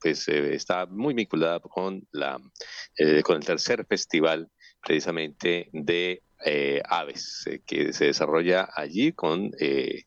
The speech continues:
digamos, el impulso de la Universidad Tecnológica de Pereira. Muchas gracias, Alex.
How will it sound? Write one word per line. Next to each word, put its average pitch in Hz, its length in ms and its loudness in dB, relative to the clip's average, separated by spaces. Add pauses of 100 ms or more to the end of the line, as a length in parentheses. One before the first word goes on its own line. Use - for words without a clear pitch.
(120)
digamos, 85 340 0
el 76 80 -2
impulso 76 460 2
de - 20 4
la 69 60 0
Universidad 69 320 -4
Tecnológica 73 760 -2 (460)
de - 160 2
Pereira. - 500 -2 (100)
Muchas 143 220 2
gracias, 139 260 -2
Alex. - 320 -6